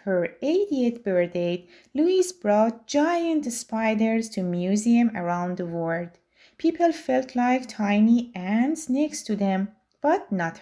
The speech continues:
her. They reminded her of her loving mother, mending clothes at her tapestry studio.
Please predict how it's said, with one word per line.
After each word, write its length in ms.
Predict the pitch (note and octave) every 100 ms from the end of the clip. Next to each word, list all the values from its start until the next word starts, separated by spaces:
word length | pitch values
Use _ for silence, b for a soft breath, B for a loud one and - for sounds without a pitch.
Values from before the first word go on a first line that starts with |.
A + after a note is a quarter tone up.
| -
her. 380 | E3+ E3+ F#3+ - b b b -
They 200 | F#4 G#4+
reminded 600 | C#4+ A3+ A#3 A#3+ B3 B3
her 260 | A3+ A3
of 280 | G#3+ G3+ G3
her 220 | - F#3+
loving 540 | F#3 F#3+ A3+ C#4 C4 A3+
mother, 600 | G3 F3 F3 F3+ F3+ F3 b b b
mending 440 | C#4+ D4+ D4 C#4 B3+
clothes 580 | - A#3+ B3+ C4+ C#4+ -
at 200 | G#3+ G#3+
her 180 | A#3 A#3
tapestry 760 | - F3+ F3+ - - A#3+ A#3
studio. 840 | G#3+ - F#3+ F3+ E3+ E3 F3 F3+